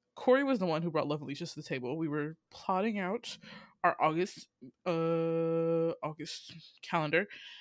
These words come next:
and she was like, "You know, we'll should do Soho's new movie," and I was like, "I was gonna watch it anyway. Might as well." For those of you who don't know, Love and Leashes is a, <laughs> the tagline,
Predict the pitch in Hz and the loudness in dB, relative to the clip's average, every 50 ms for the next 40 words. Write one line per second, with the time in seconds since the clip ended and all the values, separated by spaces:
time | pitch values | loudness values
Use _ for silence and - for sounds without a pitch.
0 | - - - 247 - - 277 269 277 269 262 269 262 254 254 247 247 240 233 - | -20 -14 -14 -10 -4 -4 -4 2 2 2 2 2 0 2 4 4 2 2 0 -4
1 | 220 - - 196 - 240 247 - - 254 226 233 233 - 214 196 214 208 190 202 | -10 -8 -8 -2 2 2 2 4 4 4 4 2 0 0 0 2 2 0 0 0
2 | 190 185 196 190 170 170 175 180 180 190 185 - 185 175 175 _ _ _ - - | -2 -2 -2 -2 -2 -4 -4 -2 -2 -2 -2 0 0 -2 -2 _ _ _ -20 -18
3 | - - - 151 151 160 160 160 160 170 170 165 170 180 180 - 180 180 247 277 | -4 4 6 6 8 8 4 6 6 6 8 8 8 6 4 4 2 0 2 2
4 | 220 185 190 226 240 - _ - 151 143 143 147 - 170 165 165 165 165 156 156 | 2 2 2 0 -2 -6 _ -18 -16 -16 -16 -16 -10 -8 -8 -8 -8 -8 -10 -12
5 | 151 151 135 135 147 156 _ _ _ _ _ _ _ _ _ _ _ _ _ - | -12 -14 -12 -12 -14 -14 _ _ _ _ _ _ _ _ _ _ _ _ _ -20
6 | - _ 170 165 202 214 214 175 139 - - - 170 170 170 156 156 151 147 151 | -20 _ -14 -8 -6 -6 -6 -6 -8 -10 -10 -6 -4 -4 -4 -4 -8 -10 -10 -10
7 | 135 - 165 170 - 143 82 76 - _ _ - - - - - - - - - | -4 -2 -4 -4 -2 -6 -8 -8 -10 _ _ -20 -20 -20 -18 -18 -18 -18 -20 -18
8 | - - 190 196 190 196 202 226 233 - 160 135 156 - - - - _ - - | -6 4 4 4 6 6 0 -2 -2 -2 -2 -4 -4 -6 -10 -18 -20 _ -18 -18
9 | - - - 214 214 226 214 185 190 196 - - - - 208 202 202 196 - 190 | -14 -2 2 2 6 6 8 6 6 6 4 2 0 0 2 2 2 2 6 6
10 | 175 175 156 147 120 143 170 | 6 6 4 0 -2 -2 -4